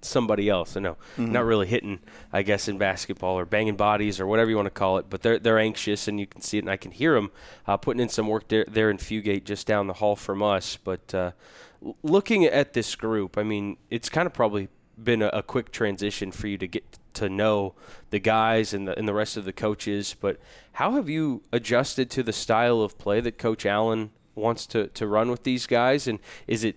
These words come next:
Speaker 1: you know, has it been an interesting transition? Or t-, take us through that for you as, as a new guy on this staff.
Speaker 2: The transition's been smooth.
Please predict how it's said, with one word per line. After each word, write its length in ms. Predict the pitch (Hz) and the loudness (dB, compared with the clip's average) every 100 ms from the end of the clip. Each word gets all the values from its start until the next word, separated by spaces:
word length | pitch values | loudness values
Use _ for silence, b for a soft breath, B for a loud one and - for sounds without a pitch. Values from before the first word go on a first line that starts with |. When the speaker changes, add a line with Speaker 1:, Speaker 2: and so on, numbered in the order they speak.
| - | -4
Speaker 1:
you 120 | 110 | -4
know, 140 | 98 85 | -2 -2
has 180 | 110 | -2
it 80 | 104 | -2
been 140 | 107 104 | -2 -2
an 120 | 101 | -4
interesting 520 | 110 131 120 - 113 | -2 0 0 0 -4
transition? 640 | - 110 98 107 - 139 | 0 -2 0 -2 0 -2
Or 60 | 117 | -2
t-, 160 | - - | -4 -8
take 180 | - 143 | -2 -2
us 120 | 160 | -2
through 160 | - 151 | 0 2
that 180 | 135 - | 2 2
for 120 | 113 | -6
you 220 | 107 117 | 0 2
as, 120 | 107 | 2
as 200 | 104 107 | 0 -2
a 60 | 107 | 0
new 160 | 110 127 | 0 2
guy 220 | 113 110 | 2 2
on 120 | 113 | 0
this 120 | 104 | -2
staff. 480 | - 113 139 - - B B B B B | -2 0 0 -4 -14 B B B B B
Speaker 2:
The 80 | - | -2
transition's 540 | 202 208 160 160 151 | 2 4 4 2 2
been 160 | 120 120 | 2 2
smooth. 560 | - 120 117 113 107 | 2 4 6 6 4